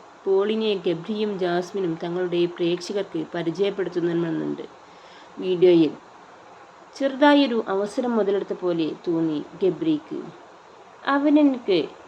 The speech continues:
ഷെയ്ക്കാൻ പോലും തന്നില്ല" എന്ന് ചിരിയോടെ ഗബ്രി പറയുന്നതും വീഡിയോയിൽ കാണാം.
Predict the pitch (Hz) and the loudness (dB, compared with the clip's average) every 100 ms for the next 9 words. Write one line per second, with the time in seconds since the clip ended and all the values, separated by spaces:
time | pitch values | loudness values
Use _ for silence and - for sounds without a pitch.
0 | - - - - - 247 240 - 277 240 | -20 -20 -20 -10 -2 -2 0 0 0 2
1 | 220 180 175 208 185 185 170 156 - - | 2 2 2 -2 0 0 0 -2 -6 -16
2 | - - - - 185 175 175 - 214 226 | -20 -20 -14 -6 0 0 -2 -6 -4 0
3 | 220 180 170 185 170 190 190 175 170 160 | 0 0 0 -2 -2 -4 -2 -2 -2 -4
4 | 147 147 - - - - - 185 170 175 | -6 -8 -12 -20 -20 -14 -6 -2 2 4
5 | 165 151 - - - - - - 180 160 | 4 2 -4 -18 -20 -20 -20 -14 -8 -8
6 | 135 | -8